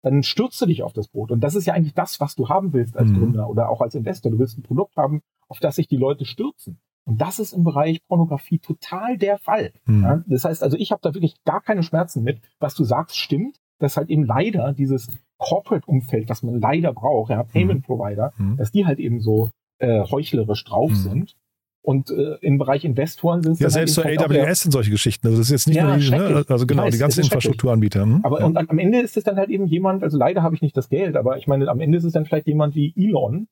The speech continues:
Speaker 1: ja, der dann als nächstes für sich das Thema, äh,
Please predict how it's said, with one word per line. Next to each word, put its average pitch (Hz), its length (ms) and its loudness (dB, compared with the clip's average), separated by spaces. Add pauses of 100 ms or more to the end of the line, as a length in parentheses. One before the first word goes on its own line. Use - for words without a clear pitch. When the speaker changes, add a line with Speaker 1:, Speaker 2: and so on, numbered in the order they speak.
(320)
Speaker 1:
ja, 127 180 2
der 139 340 0
dann 139 180 -4
als 135 200 -2
nächstes 160 380 -2
für 151 120 -2
sich 147 200 -2
das - 160 -2
Thema, 135 480 0 (280)
äh, 110 360 2